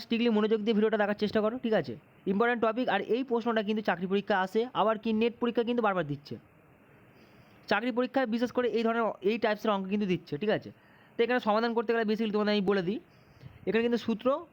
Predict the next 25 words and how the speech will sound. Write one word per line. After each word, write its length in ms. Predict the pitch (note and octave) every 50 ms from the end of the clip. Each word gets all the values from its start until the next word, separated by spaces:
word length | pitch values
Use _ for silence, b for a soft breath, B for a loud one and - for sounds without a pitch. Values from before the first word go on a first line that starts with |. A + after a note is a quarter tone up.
| _ _ -
অ্যাপ্লাই 240 | D#3+ F3+ - F#3+ F3+ D#3
করতে 180 | D#3 C#3+ - - C#3+
হবে। 100 | B2 C3
তার 80 | - G#3 A3
আগে 80 | A#3 A#3
তোমাদের 180 | A#3+ A#3+ A#3+ A3+ G#3
বলে 80 | A3+ A3+
দিই 100 | G3+ A3 -
প্রশ্নটা 320 | G3 G#3+ G3 A3+ A3+ A3+ A3 - -
কী। 100 | F#3 D3 A2+ - - b b b b b b b b b - - - -
প্রশ্ন 200 | - A3+ B3 A#3+ C4
হচ্ছে 140 | C4+ C4+ C#4 C4
এটা 100 | B3+ A#3+ A#3
যে 60 | A#3+ G3
জিরো 120 | F3+ A3+ A#3+ A3
ডিগ্রি 140 | B3+ B3 E3 - - - D#3 - - - - - - _ - - - - - - - - -
তাপমাত্রায় 580 | - A3 A#3 A#3 A#3 A3 - - G#3 G3 G#3 C#4 - _ _ _ - - - - _ - F#3
এবং 120 | G3+ G#3 G#3 G3+ - -
পাঁচ 160 | A3+ A#3 B3+ - G#3 F#3
বায়ুমণ্ডলের 540 | F3+ G3 G#3+ G#3+ A3 A3 A3+ A#3+ B3 A#3+ A#3+ -
চাপে 240 | A3 F#3+ E3 F#3+ G#3+ C#4 - _ _ _ _ _ _ _ _ _ - - -
কুড়ি 200 | - B3+ C4 C4+ C4+
লিটার 180 | C4+ C4+ C#4 C4+ A3+
বাতাসের 360 | G#3+ G#3 A3 A3+ G#3+ - C4 - - F3+
আয়তন 300 | F#3 G3 F#3 A3 A3+ B3+